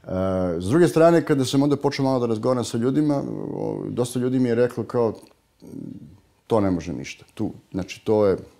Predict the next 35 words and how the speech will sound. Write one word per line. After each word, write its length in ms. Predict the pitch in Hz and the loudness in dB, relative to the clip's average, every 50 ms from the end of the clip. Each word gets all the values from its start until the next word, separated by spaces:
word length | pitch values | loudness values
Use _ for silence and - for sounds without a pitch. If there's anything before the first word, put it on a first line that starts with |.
| _ _ | _ _
šta 240 | - - - 117 110 | -14 -4 -2 -2 0
nam 140 | 101 85 | 0 -2
se 120 | - - 87 | -4 -6 -6
dešava? 400 | 87 90 87 - - 95 78 76 | -4 -4 -6 -6 -8 -6 -6 -6
Dešava 460 | 82 90 101 101 - 131 117 101 92 | -4 -4 -4 -4 -2 -2 -2 -4 -4
se.” 100 | - 92 | -4 -4
Znači, 240 | 98 104 101 - - | -6 -6 -6 -8 -4
kao 240 | - 147 135 135 127 | 0 4 4 4 4
da 120 | 117 113 | 2 0
smo 340 | 113 - 123 113 107 104 - - - _ _ _ _ _ _ _ - _ - - _ _ _ _ | -2 -2 -2 -2 -2 -2 -4 -10 -18 _ _ _ _ _ _ _ -20 _ -20 -20 _ _ _ _
u 80 | 104 110 | 0 2
nekom 280 | 113 113 123 110 113 | 2 2 2 2 4
logoru 500 | 123 127 139 139 135 135 131 127 131 120 | 6 8 8 8 8 8 6 6 6 4
gde 200 | 110 104 110 110 | 4 2 2 2
mi 200 | 110 120 120 120 | 2 2 2 2
ništa 260 | 120 117 - - 117 | 2 0 -2 -4 -4
ne 80 | 110 110 | -2 -2
možemo 260 | 107 101 101 101 98 | -2 -2 -2 -2 -2
da 100 | 92 92 | -2 -2
biramo. 640 | 90 98 117 127 123 123 120 117 113 110 101 - - - _ _ _ _ _ _ _ _ _ - _ _ _ _ _ | 0 2 2 4 6 6 6 4 4 2 -2 -4 -8 -16 _ _ _ _ _ _ _ _ _ -20 _ _ _ _ _
E, 520 | - - 107 104 104 104 104 101 101 98 87 82 85 - _ _ _ _ _ _ _ _ _ _ _ _ _ _ | -2 2 4 6 8 8 8 8 6 4 2 0 -8 -14 _ _ _ _ _ _ _ _ _ _ _ _ _ _
i 160 | - 135 143 123 | -2 0 0 0
slučajno 400 | - 190 214 - 226 202 180 160 | 0 0 0 2 2 2 2 2
sam 180 | - 165 147 | 2 2 2
tada 220 | 170 196 202 185 170 | 2 2 2 2 0
pročitao, 720 | - 170 185 190 190 - - - 170 156 151 147 131 - - | 0 0 0 0 -2 -6 0 4 6 6 6 6 4 2 0
ovaj, 560 | - 120 135 135 135 139 135 135 131 127 127 | 0 2 4 4 4 4 4 4 4 4 2
e, 60 | 113 - 92 - - _ _ _ _ _ _ _ _ _ _ _ _ _ - - 123 123 123 120 120 113 | 2 -2 -6 -12 -16 _ _ _ _ _ _ _ _ _ _ _ _ _ -2 2 4 6 6 6 4 4
kako 300 | 120 160 156 156 - 175 | 2 -2 -2 0 2 2
je 320 | 165 156 147 139 135 131 127 | 4 6 6 6 6 6 4
organizovan, 920 | 127 127 131 139 143 151 156 143 127 131 139 131 131 131 127 123 120 113 | 2 2 2 2 2 2 2 0 0 0 0 2 2 2 2 0 0 -2
ovaj, 220 | 95 107 120 120 117 | -2 -2 0 0 -2
iskrcavanje 680 | 113 - - 113 110 - 127 117 117 120 120 113 110 | -2 -6 -10 -12 -6 0 2 4 4 4 4 2 2
u 40 | 107 | 2
Normandiji. 520 | 107 101 101 104 95 95 90 82 80 | 2 2 2 2 2 2 0 -2 -4